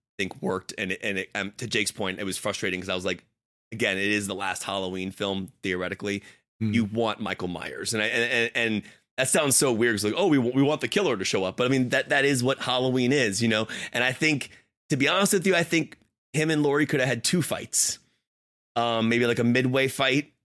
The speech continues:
Speaker 1: uh, and then a, a, a final fight. I don't know.
Speaker 2: Mm-hmm.
Speaker 1: Um,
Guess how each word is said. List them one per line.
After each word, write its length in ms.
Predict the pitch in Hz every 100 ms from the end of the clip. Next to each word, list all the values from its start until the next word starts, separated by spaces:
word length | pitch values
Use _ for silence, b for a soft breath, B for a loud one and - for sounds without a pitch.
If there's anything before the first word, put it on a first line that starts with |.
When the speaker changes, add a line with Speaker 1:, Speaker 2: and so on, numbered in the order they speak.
| _ _ -
Speaker 1:
uh, 400 | 117 117 117 113 -
and 180 | 117
then 360 | 117 117 117 113 -
a, 160 | 113 -
a, 180 | 117 -
a 40 |
final 260 | - 127 104
fight. 200 | 90 90
I 60 | 131
don't 140 | 123
know. 100 | 95
Speaker 2:
Mm-hmm. 380 | 117 120 104 92
Speaker 1:
Um, 380 | 123 127 120